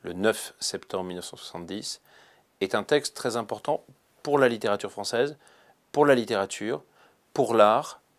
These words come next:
pour la politique. C'est un des textes qui arrive, euh, une fois tous les, euh, cinquante ans peut-être, qui change la donne.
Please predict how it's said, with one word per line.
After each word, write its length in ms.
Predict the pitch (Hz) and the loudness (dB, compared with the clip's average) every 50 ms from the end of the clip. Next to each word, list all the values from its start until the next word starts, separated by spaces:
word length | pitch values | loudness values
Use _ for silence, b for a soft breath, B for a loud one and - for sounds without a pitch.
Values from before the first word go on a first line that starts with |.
| _ _ _ _ | _ _ _ _
pour 120 | - 135 | 2 6
la 100 | 135 120 | 6 6
politique. 640 | - 113 107 101 98 - - - - _ - - - _ - | 6 4 0 -2 -4 -6 -10 -14 -14 _ -20 -20 -20 _ -10
C'est 320 | - - - 131 123 - | -8 -6 -6 -4 0 2
un 120 | 143 151 151 | 2 2 2
des 540 | 135 113 110 107 107 107 104 92 78 - - _ | 0 0 0 0 2 2 0 -2 -4 -6 -6 _
textes 540 | - 110 135 - - - - - - - 110 B B B B B B B B B _ - | 2 2 2 2 0 -6 -12 -12 -14 -16 -20 B B B B B B B B B _ -20
qui 180 | - - 107 | -4 2 2
arrive, 540 | 98 92 82 98 98 104 117 117 110 104 98 | 2 2 2 -2 -6 -6 -6 -8 -8 -8 -10
euh, 200 | 90 90 87 85 85 - | -8 -8 -10 -10 -12 -12
une 100 | 90 92 | -14 -12
fois 280 | - - - 98 95 95 | -12 -10 -8 -8 -8 -8
tous 140 | - - | -10 -14
les, 340 | 90 85 85 85 87 90 87 | -14 -12 -10 -8 -8 -8 -8
euh, 220 | 85 78 - 95 90 _ _ | -8 -10 -12 -14 -18 _ _
cinquante 480 | - - - 87 82 - - - - | -12 -12 -12 -12 -12 -14 -14 -12 -10
ans 100 | 85 95 | -10 -12
peut-être, 480 | 104 - - - - 92 - - - B B B B B B B B B B _ _ | -12 -14 -14 -12 -12 -12 -12 -14 -18 B B B B B B B B B B _ _
qui 120 | - - | -12 -6
change 300 | - - - 147 139 120 | -2 0 2 2 2 4
la 100 | 127 117 | 4 4
donne. 320 | 107 127 95 87 82 85 | 6 6 4 4 2 -4